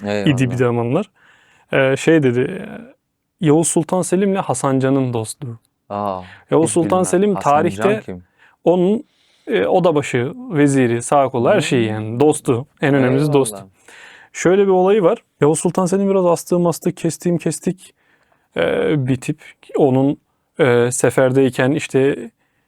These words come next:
Speaker 2: isyan eden on beş Yeniçeri ağasını çıkıp kellelerini alması mesela o kadar. Diyelim seksen bin kişi var. On beş kişi artık mırıldanmaya başlıyor. Çıkıyor, kellelerini alıyor ve bir, ve bir orada nutku var. O belli eder onun psikolojisini. "Ben," diyor, "bu iş için,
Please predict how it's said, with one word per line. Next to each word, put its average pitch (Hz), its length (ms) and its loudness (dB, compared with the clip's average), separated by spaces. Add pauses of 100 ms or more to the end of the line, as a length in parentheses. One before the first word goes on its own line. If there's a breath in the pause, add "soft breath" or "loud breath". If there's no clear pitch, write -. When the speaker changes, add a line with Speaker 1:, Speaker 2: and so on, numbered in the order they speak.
(160)
Speaker 2:
isyan 131 320 0
eden 131 220 2
on 127 200 2
beş 127 200 0
Yeniçeri 127 400 0
ağasını 127 440 0
çıkıp 127 260 -4 (420)
kellelerini 127 560 2
alması 123 420 0
mesela 123 300 -4
o 131 100 0
kadar. 127 240 0 (320 soft breath)
Diyelim 120 200 -2
seksen 143 400 2
bin 139 120 4
kişi 143 200 2
var. 131 180 2
On 147 200 4
beş 127 140 2
kişi - 200 0
artık 147 240 -2 (200)
mırıldanmaya 139 540 2
başlıyor. 147 420 0 (560 loud breath)
Çıkıyor, 165 500 0 (340)
kellelerini 147 540 4
alıyor 170 240 4
ve 143 120 0
bir, 151 160 4
ve 147 260 4
bir 147 40 0
orada 147 260 4
nutku 139 320 0
var. 139 100 2
O 147 140 4 (460)
belli 139 260 4
eder 143 160 6
onun 135 180 2
psikolojisini. 120 500 -4 (380 loud breath)
"Ben," 151 340 2
diyor, 170 280 4 (320)
"bu 165 240 2
iş - 140 0
için, 170 300 -4